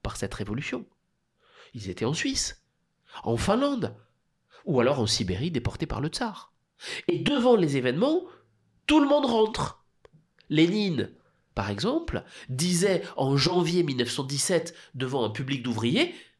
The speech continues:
qu'on ne verrait pas de révolution en Russie avant longtemps. Cette spontanéité,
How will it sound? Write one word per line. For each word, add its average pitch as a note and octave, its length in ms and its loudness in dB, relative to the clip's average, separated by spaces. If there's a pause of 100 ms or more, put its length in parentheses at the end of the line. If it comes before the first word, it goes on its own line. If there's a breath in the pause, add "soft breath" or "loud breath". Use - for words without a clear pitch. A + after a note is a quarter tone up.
(140)
qu'on - 140 -8
ne G#2+ 100 -2
verrait G#2+ 380 -4
pas C4+ 360 -2 (200 loud breath)
de A#2+ 80 0
révolution D3+ 600 2
en A2+ 120 2
Russie A#2+ 420 0 (100)
avant F3 320 2
longtemps. A#3+ 520 0 (1900)
Cette - 200 -4
spontanéité, G#3 800 -4